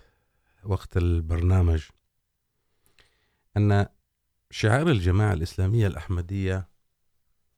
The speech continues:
"الحب للجميع ولا كراهية لأحد"، هذا هو شعارنا وهذا هو هدفنا، الحب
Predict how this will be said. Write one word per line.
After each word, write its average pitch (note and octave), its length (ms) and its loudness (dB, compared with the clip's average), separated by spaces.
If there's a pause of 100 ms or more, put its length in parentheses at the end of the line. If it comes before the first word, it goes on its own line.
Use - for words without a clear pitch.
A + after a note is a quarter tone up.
(800)
"الحب G#2 420 -4
للجميع F#2+ 680 -2 (360)
ولا F2+ 240 -4
كراهية D#2+ 580 -8
لأحد"، - 360 -16 (180)
هذا F2 320 0
هو D#2+ 200 -12
شعارنا G2 500 -16 (1120)
وهذا G2 600 2
هو F2+ 220 -2
هدفنا، E2+ 600 -14 (2750)
الحب C3 540 2